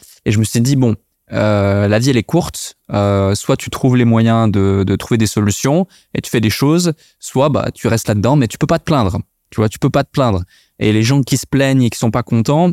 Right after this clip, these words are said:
pour moi, bah, c'est juste des faibles. Euh, parce que les solutions, euh, elles, elles sont là. Alors peut-être qu'ils ont un niveau d'éveil qui est limité parce que ils ont pas un bon environnement, ils ont pas lu les bons livres, et cetera. Mais quelqu'un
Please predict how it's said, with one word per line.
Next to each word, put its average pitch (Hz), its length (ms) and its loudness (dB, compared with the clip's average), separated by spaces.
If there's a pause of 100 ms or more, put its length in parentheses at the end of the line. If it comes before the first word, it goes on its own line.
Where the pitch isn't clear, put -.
(160)
pour - 160 -4
moi, 139 220 2
bah, 107 180 0 (260)
c'est - 160 -2
juste 139 160 0
des 147 80 2
faibles. 107 380 -2 (420)
Euh, 104 180 0
parce - 220 -4
que - 80 -4
les 120 60 0
solutions, 143 800 0
euh, 104 280 0
elles, 113 180 -2 (120)
elles 117 100 0
sont 156 200 -2
là. 117 180 0
Alors - 160 -6
peut-être 143 220 -4
qu'ils 120 200 -2
ont 120 60 2
un 117 60 2
niveau 123 240 2
d'éveil 120 400 0
qui - 100 -4
est 110 60 2
limité 117 480 2
parce 98 240 -4
que 117 320 2
ils 104 180 0
ont 104 80 2
pas 107 140 0
un 104 120 2
bon 113 200 2
environnement, 127 680 2 (260)
ils 117 40 -2
ont 107 80 0
pas 127 100 2
lu 123 120 2
les 123 120 0
bons 123 160 2
livres, 120 220 2
et 107 40 0
cetera. 147 280 0
Mais 120 100 0
quelqu'un 139 520 -2